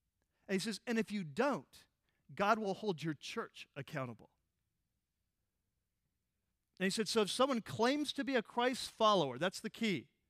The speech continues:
Now, if they, if they haven't come to Christ yet, they can do whatever they want. And they come to Rocky Peak, we're happy. You know, they're checking out Jesus. It's great. But when they decide to become a Christ follower, then you're, they're in your life group, they're in your church, they're in your ministry or whatever. They're coming,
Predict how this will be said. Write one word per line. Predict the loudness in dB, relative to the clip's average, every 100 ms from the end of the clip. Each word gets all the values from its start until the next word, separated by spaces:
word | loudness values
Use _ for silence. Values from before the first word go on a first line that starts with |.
| _ _ _ -4
Now, | 0
if |
they, | 0
if | 0 2
they | 0
haven't | 0
come | -4
to | -4
Christ | 0 0 0 -2
yet, | -4
they |
can | -2
do | 0
whatever | 0 0
they |
want. | 0 2 0 -4
And | -16 -14 -8
they | -6
come | 0
to |
Rocky | 0 0 -2
Peak, | -2
we're | -2 -2
happy. | -2 -2 -8 _ _ _ -10
You | -8
know, | -8 -12 _ _ _ _ -16
they're | -6
checking | -2 0 0
out | 0
Jesus. | -4 -6 -8 -16
It's | -6
great. | -4 -4 _ _ _ _ _ 0
But | 0
when | 2 2
they | 2
decide | 0 -2 0 0 0
to |
become | -4 -2 -2
a | -4
Christ | -6 0 0 0 0
follower, | 6 6 6
then | 2 -2
you're, | -2 -4 -2
they're | -2 0
in | 0
your | 0
life | 4 4 2
group, | -4 -6 -2
they're | -2
in | 0
your | -4
church, | -6 -4 -4 -6
they're | -4 -4
in |
your | -2
ministry | 0 0 -2 -6 -8
or | -4
whatever. | 2 4 4 0 _ _ _ _ _
They're | -2 2
coming, | 4 4 0